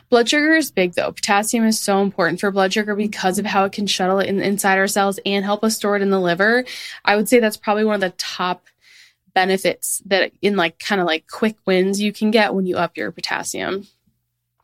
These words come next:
And I'm talking through food. There are certain supplements you can use. You gotta be careful with supplements 'cause you don't wanna overdo potassium either. Um, you know, 'cause then you'll,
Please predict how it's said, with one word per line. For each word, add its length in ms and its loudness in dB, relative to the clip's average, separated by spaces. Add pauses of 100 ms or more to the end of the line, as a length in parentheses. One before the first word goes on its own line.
(220)
And 100 2
I'm 140 4
talking 340 4
through 180 2
food. 420 -4 (600)
There 300 2
are 440 0 (160)
certain 360 -2
supplements 560 0
you 80 -2
can 180 0
use. 320 2
You 140 4
gotta 160 4
be 100 0
careful 280 -2
with 80 -4
supplements 440 -2
'cause 160 -4
you 80 2
don't 140 4
wanna 180 0
overdo 360 -2
potassium 500 -2
either. 420 2 (540)
Um, 540 0 (360)
you 120 0
know, 140 4
'cause 120 -4
then 140 0
you'll, 260 2